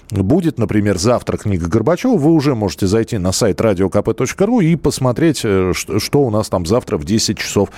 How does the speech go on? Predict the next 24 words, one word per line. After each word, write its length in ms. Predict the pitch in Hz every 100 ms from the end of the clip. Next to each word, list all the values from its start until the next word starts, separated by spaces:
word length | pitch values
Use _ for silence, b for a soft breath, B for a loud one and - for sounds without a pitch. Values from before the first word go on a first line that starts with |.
| B B B
вечера 480 | 98 117 147 127 113
до 240 | 87 113
программы 460 | 113 117 104 113 104
«Накипело». 460 | 95 110 104 80 76
В 40 |
одиннадцать 460 | 110 104 85 - 85
будет 220 | 85 85
«Накипело», 480 | 98 123 220 240 120
а 40 |
вот 140 | 92 -
что 160 | -
завтра 340 | 98 120 - 107
в 60 |
десять, 320 | 101 123 - -
вполне 300 | - 104 113
возможно, 340 | 107 98 87 90
продолжение 560 | 98 101 98 113 92
книги 240 | - 98 80
Горбачева, 500 | 101 98 - 143 101
и 40 |
она 180 | 92 101
еще 220 | - 107
не 100 | 101
закончилась. 680 | 87 110 107 73 - -